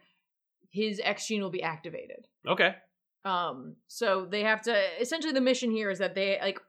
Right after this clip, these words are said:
Speaker 1: Nanny has to, Nanny has to make a new suit of armor for him, but she needs her ship, so they gotta go get the ship.
Speaker 2: All right.
Speaker 1: And that, that's the whole mission. That, that's, that's what they're gonna go do.
Speaker 2: Cool.
Speaker 1: Most of the folk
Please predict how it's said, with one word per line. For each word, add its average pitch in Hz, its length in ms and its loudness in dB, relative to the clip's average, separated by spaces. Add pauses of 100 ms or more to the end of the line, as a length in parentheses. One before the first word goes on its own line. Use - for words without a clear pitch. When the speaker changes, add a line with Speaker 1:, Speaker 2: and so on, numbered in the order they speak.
Speaker 1:
Nanny 220 400 0
has 226 220 -2
to, 208 60 -4
Nanny 208 380 -2
has 247 100 -2
to 233 80 -6
make 202 140 -4
a 196 60 -4
new 196 520 -2 (220)
suit 226 280 -2
of 170 100 -2
armor 170 260 0
for 160 100 -8
him, 170 160 -4
but 165 80 -6
she 185 160 -6
needs 165 140 -10
her 160 60 -10
ship, 165 320 -2
so 175 80 -14
they 175 80 -4
gotta 165 160 -2
go 151 80 -14
get 151 140 -10
the - 60 -18
ship. - 240 -14 (140)
Speaker 2:
All 220 80 4
right. 139 180 0 (160)
Speaker 1:
And 233 120 2
that, 240 140 4
that's 254 160 0
the 247 80 0
whole 233 120 4
mission. 170 300 -2
That, 170 180 -2
that's, 190 180 -2 (140)
that's 175 220 -4
what 180 80 -8
they're 175 120 -4
gonna 165 160 -4
go 160 180 -2
do. 160 240 -4 (160)
Speaker 2:
Cool. 135 220 -6
Speaker 1:
Most 285 500 4
of 277 220 2
the 262 120 2
folk 226 600 0